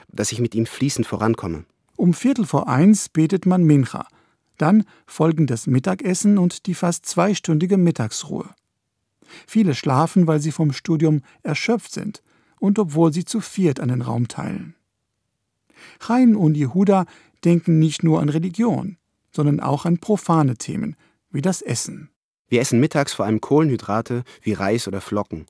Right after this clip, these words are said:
Speaker 1: weil sie preiswert sind. Aber gelegentlich auch Fleisch oder Fisch, daher nehmen wir zu.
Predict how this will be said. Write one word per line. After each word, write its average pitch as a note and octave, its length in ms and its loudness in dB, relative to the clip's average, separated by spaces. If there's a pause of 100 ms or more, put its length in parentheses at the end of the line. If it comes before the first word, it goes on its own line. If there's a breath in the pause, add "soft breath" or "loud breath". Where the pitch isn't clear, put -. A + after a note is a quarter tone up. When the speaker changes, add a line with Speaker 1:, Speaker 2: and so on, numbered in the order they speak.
(120)
Speaker 1:
weil F#2+ 120 -8
sie - 60 -10
preiswert G2+ 520 -6
sind. D#2+ 260 -12 (420 soft breath)
Aber A2+ 160 -2
gelegentlich B2 460 0
auch G#2+ 80 -10
Fleisch G#2+ 420 -4
oder F#2+ 140 -8
Fisch, - 360 -8 (280 soft breath)
daher G#2 180 0
nehmen G#2 200 0
wir G2 120 -6
zu. G#2+ 380 -6